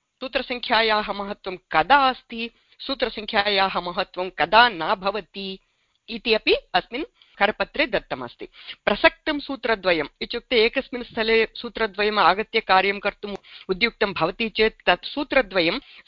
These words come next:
सपादसप्ताध्याय्याम् अस्ति चेत् कस्य सूत्रस्य कार्यं भवति इत्यस्य निर्णयार्थम् एकः नियमः प्रवर्तते, स एव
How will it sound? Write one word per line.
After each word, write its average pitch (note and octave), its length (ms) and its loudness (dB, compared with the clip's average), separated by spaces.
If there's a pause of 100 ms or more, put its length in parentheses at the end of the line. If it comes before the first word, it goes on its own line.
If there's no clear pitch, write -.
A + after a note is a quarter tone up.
सपादसप्ताध्याय्याम् A3 1700 0
अस्ति F#3+ 360 -10
चेत् D#3+ 520 -4 (880)
कस्य C4+ 240 4
सूत्रस्य C4 460 -4
कार्यं G#3+ 440 2
भवति G#3 640 -6 (340)
इत्यस्य A3 440 0
निर्णयार्थम् G3 840 2 (380)
एकः C4 460 4
नियमः F#3+ 440 -4
प्रवर्तते, D3 720 -6 (160)
स - 40 -2
एव A3+ 380 2